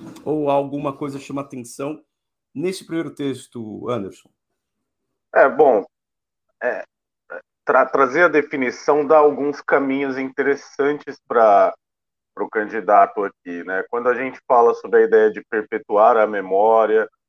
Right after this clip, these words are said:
Speaker 2: de despertar a admiração, sobra algumas possibilidades de pensar qual a finalidade do, de um monumento, né? Se a gente vai pensar na derrubada deles, pensar a finalidade é interessante. Então, começando com o conceito,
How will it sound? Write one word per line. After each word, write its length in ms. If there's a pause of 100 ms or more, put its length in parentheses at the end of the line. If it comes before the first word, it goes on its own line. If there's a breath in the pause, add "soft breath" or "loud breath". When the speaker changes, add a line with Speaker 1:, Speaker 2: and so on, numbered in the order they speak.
(340)
Speaker 2:
de 120
despertar 640
a 40
admiração, 1000 (460)
sobra 260
algumas 300
possibilidades 840
de 100
pensar 340
qual 260
a 60
finalidade 1000 (120)
do, 240
de 100
um 120
monumento, 600 (640)
né? 140
Se 120
a 60
gente 240
vai 160
pensar 460
na 140
derrubada 760
deles, 380
pensar 460
a 100
finalidade 600
é 20
interessante. 640 (640)
Então, 400 (140)
começando 640
com 220
o 80
conceito, 640